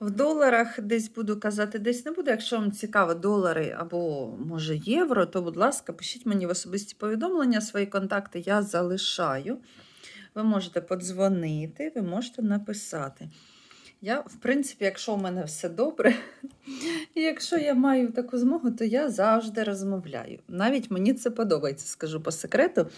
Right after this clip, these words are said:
Е, ось ці сережки, тисяча вісімсот гривень. Це бірюза природня. Тут саме природня, але в неї такий, як би сказати,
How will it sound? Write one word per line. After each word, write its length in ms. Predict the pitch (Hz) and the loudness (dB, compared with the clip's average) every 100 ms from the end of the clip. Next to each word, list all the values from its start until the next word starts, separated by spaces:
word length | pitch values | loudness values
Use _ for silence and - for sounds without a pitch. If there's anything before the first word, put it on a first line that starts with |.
| - - - - - - - | -20 -18 -18 -18 -18 -16 0
Е, 260 | 214 208 190 | 6 6 6
ось 220 | 220 220 | 2 0
ці 240 | - - 294 | 0 -2 -2
сережки, 640 | - 262 233 185 - 175 | 2 6 6 4 2 -6
тисяча 500 | 160 254 269 240 240 | -2 0 2 2 4
вісімсот 760 | 214 220 - 226 220 - 175 160 | 4 4 4 4 4 2 0 0
гривень. 640 | 165 185 160 143 208 302 - _ _ - - - - - - - | -2 0 0 -2 -4 -4 -6 _ _ -16 -16 -20 -18 -18 -16 -6
Це 220 | - 240 | 4 6
бірюза 500 | 208 214 175 165 226 | 6 4 4 6 6
природня. 800 | 226 214 208 190 170 151 151 135 - _ - - - - | 8 8 8 10 8 8 0 0 -4 _ -20 -16 -14 -4
Тут 200 | - 220 | 4 6
саме 260 | - 226 208 | 10 10 8
природня, 600 | 202 202 214 349 277 226 | 6 4 4 4 6 4
але 220 | 185 190 196 | 4 4 4
в 80 | |
неї 260 | 208 247 240 | 4 4 2
такий, 360 | 214 175 - 208 | 0 -6 -2 0
як 200 | 196 170 | 0 -2
би 80 | |
сказати, 680 | 175 - 202 214 208 208 185 | -8 -4 -2 0 0 0 -4